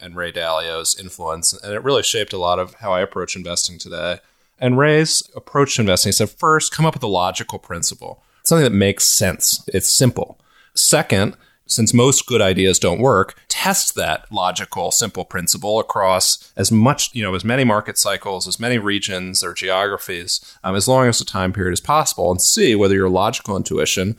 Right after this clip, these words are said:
matches the empirical evidence." And then third, if both of those two things work, try it out in live trading and see if it works out of sample, you know, the great out of sample market, which is the future. And I think that's how I approach investing. And so I think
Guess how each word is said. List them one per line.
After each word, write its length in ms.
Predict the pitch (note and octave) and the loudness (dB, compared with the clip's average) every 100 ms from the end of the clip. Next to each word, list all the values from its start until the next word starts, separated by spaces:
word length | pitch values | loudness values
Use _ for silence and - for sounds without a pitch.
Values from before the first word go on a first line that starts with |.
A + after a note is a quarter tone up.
| _ - | _ -6
matches 520 | A2 G2 - G#2 F#2+ | -2 -2 0 0 0
the 280 | - G#2 G2 | -2 -2 -2
empirical 460 | G2+ - F#2+ - C#3+ | -4 0 0 2 2
evidence." 420 | C#3+ - - - - - _ | 2 -2 -4 -6 -8 -20 _
And 120 | A#2+ | 2
then 120 | A#2+ A#2+ | 4 4
third, 460 | A3 G#3+ A2+ C3 - | 4 6 6 4 2
if 240 | A2+ - | -2 0
both 180 | A2 A2+ | 0 2
of 80 | G2+ | 4
those 180 | B2+ | 2
two 140 | - A2 | 2 0
things 300 | F#2+ F#2 F2 | 2 0 2
work, 320 | F#2 A2+ - | 2 0 -2
try 260 | - G#2 A2+ | -2 0 0
it 80 | |
out 160 | G#2+ G2+ | 0 0
in 100 | F#2+ | -2
live 280 | F2 A2 C#3 | -2 -2 -2
trading 420 | - D2+ E2 A#2 | -4 -4 -2 -4
and 180 | - G#2+ | -2 0
see 160 | - | 2
if 120 | G#2 A2+ | 0 0
it 80 | |
works 400 | F2+ G2 A2+ - - - - | -2 0 0 0 -4 -8 -6
out 160 | F2+ C3 | -2 0
of 100 | - | 0
sample, 520 | G#2 F2 E2 F#2 A#2+ | 0 -2 -2 -4 -2
you 80 | G#2+ | -4
know, 80 | G2 | -4
the 80 | |
great 380 | G2 - G2 F#2 | -4 -4 -2 -2
out 160 | F2+ F#2 | -2 -2
of 80 | F2+ | -2
sample 520 | A2 E2+ - F2 E2+ | -2 -4 -6 -6 -6
market, 480 | F2+ G2 - D#2+ - | -4 -4 -4 -6 -8
which 160 | D#2+ F2+ | -12 -10
is 140 | E2 | -10
the 100 | C#2 | -10
future. 420 | - B2 F#2 D2+ - - _ _ | -4 -4 -2 -6 -8 -20 _ _
And 140 | - C3+ | -2 0
I 60 | |
think 180 | C#3 F#3 | 2 2
that's 200 | C3 A#2 | 2 2
how 100 | A#2 | 2
I 180 | F#2+ F2+ - | 2 2 0
approach 420 | F#2 - F2 E2+ - | -4 -2 -2 -2 -4
investing. 540 | F#2 A2+ A#2 - E2 | -2 0 0 -2 -4
And 140 | F2 E2+ | -2 0
so 120 | G2+ | 0
I 60 | G2+ | 2
think 280 | B2+ A2+ | 0 -2